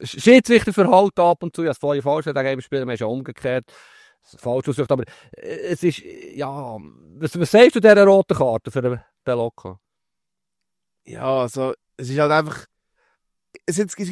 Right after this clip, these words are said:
Speaker 2: immer zwei Seiten, oder? Es gibt einmal die Seite, du hast schon Geld, warum gehst du dich jetzt noch so beklagen beim Schiedsrichter, oder? Also man muss nicht nur die, die Schuld am Schiri vorwerfen,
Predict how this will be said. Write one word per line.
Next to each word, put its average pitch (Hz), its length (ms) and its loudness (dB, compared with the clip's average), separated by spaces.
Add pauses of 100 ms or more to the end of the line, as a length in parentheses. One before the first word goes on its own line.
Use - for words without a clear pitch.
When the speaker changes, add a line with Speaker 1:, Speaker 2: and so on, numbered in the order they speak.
(120)
Speaker 2:
immer 247 160 -2
zwei 208 260 2
Seiten, 170 300 -6
oder? 135 140 0
Es 135 80 -6
gibt - 120 -6
einmal 156 260 2
die 160 140 -4
Seite, 151 180 -10
du 143 160 2
hast 156 160 2
schon 160 140 -10
Geld, 156 280 2
warum 156 300 4
gehst 139 280 0
du 147 40 -10
dich 135 60 -6
jetzt 131 140 -6
noch 139 120 -4
so 131 160 -2
beklagen 147 440 0
beim 156 120 -6
Schiedsrichter, 160 580 -10
oder? 143 200 -2
Also 131 180 -2
man 135 120 -6
muss 131 180 -8
nicht 147 140 -10
nur 151 120 -8
die, 135 460 -10
die - 220 -16
Schuld 147 200 -10
am 131 80 -12
Schiri 156 360 -6
vorwerfen, 151 640 -2